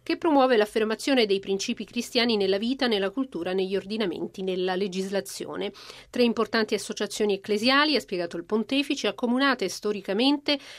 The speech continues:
dalla sapiente opera del servo di Dio Paolo sesto, a cui va il ricordo riconoscente per l'impulso dato. Gli anniversari, ha aggiunto il Santo Padre, sono occasioni propizie per ripensare al proprio carisma con gratitudine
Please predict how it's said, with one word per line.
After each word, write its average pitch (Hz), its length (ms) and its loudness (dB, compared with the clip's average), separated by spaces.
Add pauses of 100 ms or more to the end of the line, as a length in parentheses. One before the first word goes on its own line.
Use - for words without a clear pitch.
(120)
dalla 247 280 4
sapiente 277 500 2
opera 240 300 2
del 214 160 0
servo 226 320 -2
di 233 140 -2
Dio 196 200 0
Paolo 208 320 4
sesto, 208 460 2
a 196 60 -2
cui 269 180 0
va 175 160 0
il 180 80 -2
ricordo 208 400 -2
riconoscente 196 800 -2
per 196 160 -6
l'impulso 214 580 -2
dato. 175 460 -6 (580)
Gli 233 140 0
anniversari, 269 760 4
ha 180 60 -2
aggiunto 196 320 -2
il 185 80 -2
Santo 190 300 -4
Padre, 214 280 6
sono 262 220 2
occasioni 240 500 2
propizie 254 640 0
per 220 160 2
ripensare 233 560 0
al 196 120 -2
proprio 196 300 -2
carisma 233 460 0
con 208 220 2
gratitudine 208 720 0